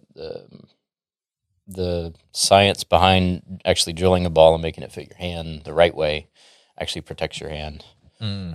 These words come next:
Speaker 1: Uh, you know, so, uh, it sounds funny, but you'd carry, you know, nine, nine different bowling balls to,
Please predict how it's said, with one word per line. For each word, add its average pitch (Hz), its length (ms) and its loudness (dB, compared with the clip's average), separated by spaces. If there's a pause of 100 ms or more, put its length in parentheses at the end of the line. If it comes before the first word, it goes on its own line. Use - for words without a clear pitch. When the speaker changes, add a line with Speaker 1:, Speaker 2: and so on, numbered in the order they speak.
(120)
Speaker 1:
Uh, 80 240 -10 (260)
you 82 140 -14
know, 78 220 -10 (120)
so, 80 340 -6 (320)
uh, 58 260 -20 (340)
it - 100 -20
sounds 82 320 -6
funny, 82 280 -2
but 80 200 -4 (140)
you'd 87 200 -20
carry, 85 500 -6 (600)
you - 120 -20
know, - 240 -20 (760)
nine, 85 720 -6 (1160)
nine 90 420 -2
different 85 360 -2
bowling 87 300 4
balls 82 420 4
to, 80 520 -8